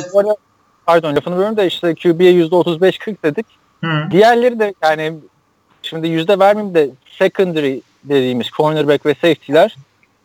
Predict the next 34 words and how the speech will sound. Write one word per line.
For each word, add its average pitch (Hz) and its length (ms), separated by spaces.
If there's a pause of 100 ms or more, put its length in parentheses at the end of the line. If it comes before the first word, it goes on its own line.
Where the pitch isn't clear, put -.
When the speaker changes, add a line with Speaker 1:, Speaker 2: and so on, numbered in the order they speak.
(140)
Speaker 1:
çok 180 200
önemli. 123 240
Bence 147 460
savunmadaki 143 500
en 160 100
önemli 123 640 (200)
nokta 151 400
yani, 95 360 (120)
e, 117 80
pas - 280
oyununda. 90 480
Yani 135 240
Speaker 2:
Ben 196 80
Speaker 1:
böyle 196 140
bir 226 220 (840)
matematiği 214 540
yok 208 180
bence 95 240
bu 82 100
işin - 200
yani. 170 160
Speaker 2:
Ya 233 120
birazcık 202 360
fark 196 220
eder 180 180
yani. 139 160
Her 175 200
takımda 175 360
aynı 170 240
ağırlıkta 170 360
olmayabilir. 160 420
Önem 165 280
olarak 127 380
dersen. 220 380